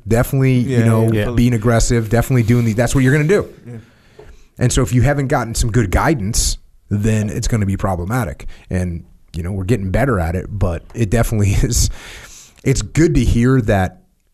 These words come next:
Speaker 1: you could, you could have a, a mistake like that. And look, you could be, how many times did you not get caught, right? Of course.
Speaker 3: Exactly, yeah.
Speaker 1: Yeah, plenty of times. This time you got caught. It's good that you could get caught, learn a lesson, and move on. It's also very interesting that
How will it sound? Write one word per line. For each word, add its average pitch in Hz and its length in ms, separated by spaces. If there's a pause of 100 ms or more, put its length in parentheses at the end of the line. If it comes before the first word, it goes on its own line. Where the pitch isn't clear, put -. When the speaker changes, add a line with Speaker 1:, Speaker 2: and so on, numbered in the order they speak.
(240)
Speaker 1:
you 107 220
could, 95 280
you 110 120
could 117 100
have 113 220
a, 104 160 (300)
a 127 100
mistake 117 640
like 95 240
that. 90 320 (640)
And 143 280
look, 185 200
you 107 100
could - 200
be, 120 180
how 113 100
many 127 140
times 120 240
did 95 180
you 107 80
not 98 300
get - 160
caught, - 260 (120)
right? 95 340
Of 107 140
course. - 180
Speaker 3:
Exactly, - 460
yeah. 98 100
Speaker 1:
Yeah, - 60 (260)
plenty 143 220
of 113 60
times. 120 380
This 107 180
time 117 260
you 113 80
got 107 240
caught. 135 360 (300)
It's 101 100
good 127 220
that 123 60
you 110 120
could 113 140
get 151 220
caught, 117 420
learn 120 240
a 139 40
lesson, 104 500 (600)
and 107 140
move 117 180
on. 117 160
It's 101 140
also 131 280
very 104 300
interesting 104 440
that 98 260